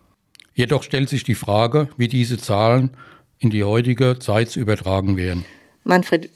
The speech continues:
Speaker 2: wie muss ich mir das Ganze eigentlich vorstellen? Wie lief denn so eine Auswanderung ab? Was, was benötigten denn die Auswanderer?
Speaker 1: Vor der legalen,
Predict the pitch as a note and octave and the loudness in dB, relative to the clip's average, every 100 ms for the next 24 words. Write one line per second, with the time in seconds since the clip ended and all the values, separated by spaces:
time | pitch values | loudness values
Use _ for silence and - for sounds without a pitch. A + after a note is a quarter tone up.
0 | - F3+ F#3+ G3+ F#3 E3+ - E3+ E3 F3 | -2 2 2 2 0 -2 -2 -2 0 0
1 | D#3 D#3 - D3+ D3+ - C#3+ D3+ D3+ E3 | -2 -4 0 0 0 -4 -4 -4 -2 0
2 | F#3 F#3 E3+ E3 E3+ E3+ - D#3 D#3 - | 0 0 -2 -2 0 -2 -2 -2 0 0
3 | D#3+ - D#3 D#3 D3+ D#3 F3 - - - | -2 0 -2 -2 -2 -4 -4 -8 -16 -20
4 | _ _ _ - F3 - - - F3 - | _ _ _ -2 -2 -2 -8 -4 -4 0
5 | F#3 F#3 A#3 - - - D3 D3 C#3 - | 2 4 4 2 -8 -6 -4 -4 -2 -2
6 | C#3 - C3+ C3+ C3+ C#3+ - _ _ - | -4 -4 -6 -6 -8 -12 -16 _ _ 0
7 | A#2+ B2 A#2 A#2 A2 G#2+ G#2 A#2 D3 E3 | 2 2 2 0 0 0 2 4 4 2